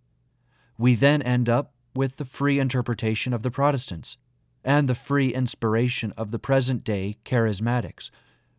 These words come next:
which leads us into pure fantasy. All the dogmatic councils have given us the exact expression of tradition,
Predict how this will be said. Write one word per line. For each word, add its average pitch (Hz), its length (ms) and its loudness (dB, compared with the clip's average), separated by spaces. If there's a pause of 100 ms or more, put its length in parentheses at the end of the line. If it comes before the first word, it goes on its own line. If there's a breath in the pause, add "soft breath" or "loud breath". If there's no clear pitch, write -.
which 120 240 0
leads 131 280 2
us 113 260 0
into 110 200 -4
pure 120 400 0
fantasy. 101 720 -4 (1300)
All 135 260 4
the 160 120 0
dogmatic 123 580 2
councils 117 560 -2 (220 soft breath)
have 95 220 -4
given 127 280 2
us 123 180 2
the 107 200 -4
exact 110 600 -2 (100)
expression 120 680 0
of 98 100 -6
tradition, 95 520 -6